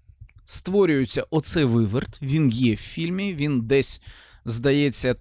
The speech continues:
трошечки за середину завалює і так моцно міняє все, і потім вже нарешті йде розвиток сюжету і знов цікаво дивитися.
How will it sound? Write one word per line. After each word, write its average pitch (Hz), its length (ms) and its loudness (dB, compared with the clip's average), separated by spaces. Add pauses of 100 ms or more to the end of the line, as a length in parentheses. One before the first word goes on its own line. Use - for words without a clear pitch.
(120)
трошечки 175 600 0
за 135 140 2
середину 135 600 2
завалює 135 600 2
і 151 140 0
так - 280 0 (140)
моцно 151 800 4
міняє 214 460 2
все, 190 340 -2 (420)
і 208 120 2
потім 156 640 2
вже 127 220 0
нарешті 127 600 2
йде 131 380 2
розвиток 123 640 0
сюжету 147 500 -2
і 131 180 -4
знов 131 360 0
цікаво 127 480 0
дивитися. 139 720 2